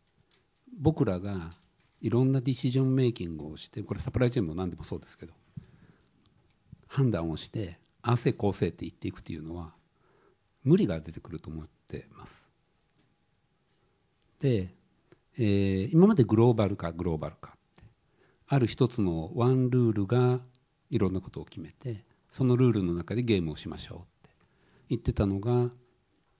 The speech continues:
今ここまで議論している話のベースにして考えていった時には、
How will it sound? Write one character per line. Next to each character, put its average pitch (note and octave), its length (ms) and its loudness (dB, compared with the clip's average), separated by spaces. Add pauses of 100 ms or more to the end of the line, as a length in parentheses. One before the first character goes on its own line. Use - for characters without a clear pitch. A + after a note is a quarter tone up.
今 G2 540 2 (260)
こ - 100 -20
こ - 100 -6
ま G#2+ 80 4
で F#2+ 100 0
議 G#2+ 100 2
論 F#2 160 4
し - 80 -8
て - 80 -4
い F2+ 40 -2
る E2 80 -4
話 F2+ 380 -6
の D#2 220 -6
ベ A#2 120 2
ー F#2+ 40 0
ス F2+ 160 -8
に D#2+ 280 -12
し - 120 -18
て F#2+ 100 -8
考 F#2+ 260 -6
え F2+ 120 -8
て - 80 -12
い F2 40 -10
っ - 40 -14
た - 100 -18
時 - 220 -14
に F#2+ 80 -6
は、 A2 260 -4